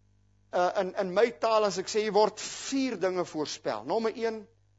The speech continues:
die hele wêreldbevolking gaan genommer word. Nommer twee, daardie nommer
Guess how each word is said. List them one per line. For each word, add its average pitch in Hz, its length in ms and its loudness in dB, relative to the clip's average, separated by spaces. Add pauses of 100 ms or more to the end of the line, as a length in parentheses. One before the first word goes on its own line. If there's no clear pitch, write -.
(140)
die 170 140 -10
hele 214 280 0
wêreldbevolking 185 800 0 (240)
gaan 156 180 -10
genommer 156 460 -4
word. - 480 -8 (1160)
Nommer 247 260 2
twee, 254 280 0 (360)
daardie 254 500 2
nommer 233 460 -2